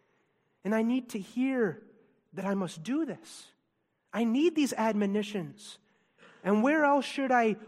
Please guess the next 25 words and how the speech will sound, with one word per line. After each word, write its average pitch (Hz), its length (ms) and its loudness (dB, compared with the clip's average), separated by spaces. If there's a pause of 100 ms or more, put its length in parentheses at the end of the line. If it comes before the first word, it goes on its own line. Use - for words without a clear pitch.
learn 262 420 2
thy 185 220 -4
commandments 196 840 -6 (260)
but 220 140 2
in 254 120 2
thy 233 200 4
word 240 600 0 (500)
and 180 120 -8
through 220 140 -8
the 208 80 -4
preaching 208 680 -6
of 147 220 -8
that 123 300 -10
word? - 360 -20 (2000)
And 151 80 -6
when 202 100 -2
we 196 100 0
hear 226 140 0
the 190 80 -4
commandments 196 460 -2
preached - 360 -8
to 143 120 -6
us, - 360 -10
we 151 80 -10
say, 170 440 -8